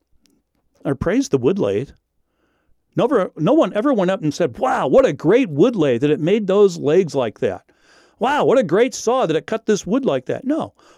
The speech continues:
those were just tools in a master's hands.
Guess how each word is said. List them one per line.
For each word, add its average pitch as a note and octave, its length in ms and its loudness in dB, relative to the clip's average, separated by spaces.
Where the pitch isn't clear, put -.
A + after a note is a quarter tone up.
those C4 180 0
were C4+ 80 0
just - 240 -6
tools B3 580 0
in D3+ 100 -2
a D#3 60 -2
master's D#3 460 -6
hands. - 480 -10